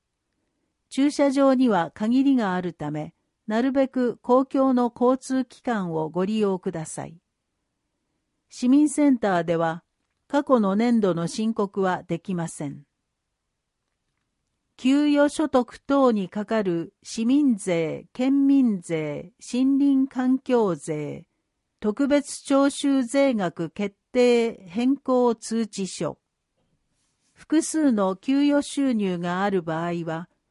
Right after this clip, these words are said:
原則すべての給与収入にかかる市県民税が主たる給与からまとめて天引き、特別徴収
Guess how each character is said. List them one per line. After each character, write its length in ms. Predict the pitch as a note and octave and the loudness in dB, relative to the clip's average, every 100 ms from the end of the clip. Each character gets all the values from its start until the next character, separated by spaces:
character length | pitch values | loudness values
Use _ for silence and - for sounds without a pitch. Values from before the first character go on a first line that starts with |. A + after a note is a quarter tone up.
| _ - | _ -2
原 180 | A#3 C4+ | 0 2
則 500 | C#4+ B3+ A#3+ A#3 - | 0 -2 -2 -4 -6
す 200 | - C#4+ | -8 -4
べ 140 | D#4 | -2
て 140 | - | -2
の 200 | G3+ F3+ | -2 -2
給 300 | F3+ - B3+ | -4 -4 0
与 180 | C4+ C4+ | 2 2
収 280 | C4 D4 C#4+ | 0 -2 0
入 260 | A#3 G3 F3+ | 0 -2 -4
に 180 | F3 | -8
か 160 | E3 G3 | -8 -8
か 180 | G#3 G3+ | -6 -6
る 240 | E3 E3 _ _ _ _ | -6 -10 _ _ _ _
市 220 | - - | -14 -8
県 340 | C4+ C#4+ C4+ | 0 2 4
民 280 | C4+ C#4 C4 | 4 6 4
税 300 | G3+ G3 E3+ | 2 -2 -2
が 260 | D#3 D#3 - _ _ _ _ | -4 -6 -8 _ _ _ _
主 180 | - - | -16 0
た 160 | D4+ | 2
る 160 | C4 G#3+ | 2 0
給 280 | - C4 B3 | -2 0 2
与 180 | G3+ F3+ | 2 2
か 140 | F3 | 0
ら 220 | E3 E3+ | 0 -2
ま 160 | F#3+ F#3+ | -4 -4
と 120 | C4+ | 0
め 160 | C#4 C#4 | 0 2
て 180 | B3 | 0
天 320 | A#3+ A#3 B3 A#3 | 0 -2 0 0
引 120 | A3+ | -4
き、 300 | - G3+ F#3+ _ _ _ _ _ _ | -6 -10 -10 _ _ _ _ _ _
特 240 | G3 G3 | -6 -2
別 340 | B3+ B3 - A3 | 0 0 0 -8
徴 300 | - A3 F3 | -2 0 0
収 440 | - C3+ C3+ B2 | -4 -10 -12 -14